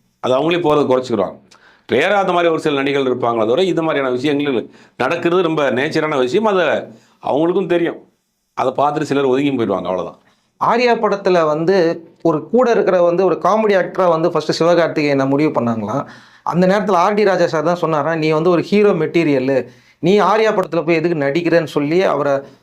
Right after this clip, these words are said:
Speaker 2: வளர்த்து விட்டதே இவர் தான் அப்படின்றாங்க. உண்மையா சார்? ஆர் டி
Speaker 1: ஆமா,
Speaker 2: ராஜா.
Speaker 1: கண்டிப்பா.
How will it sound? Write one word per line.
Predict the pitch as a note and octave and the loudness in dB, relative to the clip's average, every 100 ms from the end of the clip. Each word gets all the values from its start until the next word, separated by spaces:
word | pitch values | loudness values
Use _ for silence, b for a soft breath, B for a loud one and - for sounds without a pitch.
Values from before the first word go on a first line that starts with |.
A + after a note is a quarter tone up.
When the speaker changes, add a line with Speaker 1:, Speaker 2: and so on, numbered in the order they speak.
| - | -4
Speaker 2:
வளர்த்து | D3+ G3+ F#3+ | -2 0 0
விட்டதே | F3+ F3 F#3 | 0 0 0
இவர் | D#3+ D#3+ | 0 0
தான் | D#3 D3+ | 0 -2
அப்படின்றாங்க. | C#3 C#3 C3+ | -2 -2 -4
உண்மையா | B2+ C3+ C#3 | -4 -4 -4
சார்? | A2+ A#2+ | -6 -6
ஆர் | G#2 C3 | -4 -4
டி | |
Speaker 1:
ஆமா, | A3+ | -2
Speaker 2:
ராஜா. | B2 | -4
Speaker 1:
கண்டிப்பா. | G#2 G#2 D#3+ C#3+ | -4 -4 -2 -2